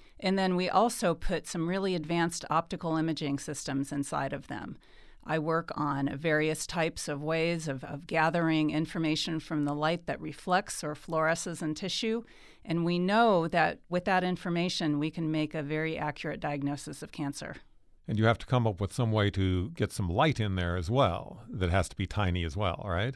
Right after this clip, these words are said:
Speaker 1: That's right. So fortunately with light, you can put it through optical fibers that can be thinner than a human hair.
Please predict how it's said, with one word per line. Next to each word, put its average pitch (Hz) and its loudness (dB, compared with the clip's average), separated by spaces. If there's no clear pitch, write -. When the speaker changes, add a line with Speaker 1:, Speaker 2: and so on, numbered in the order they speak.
Speaker 1:
That's 190 0
right. 156 2
So 196 0
fortunately 226 2
with 160 -4
light, 165 2
you 156 -4
can 160 -4
put 170 -4
it 165 -2
through - -8
optical 151 -4
fibers 151 -2
that - -10
can 170 -2
be 143 -4
thinner 190 -2
than 160 0
a 151 2
human 147 0
hair. 135 -4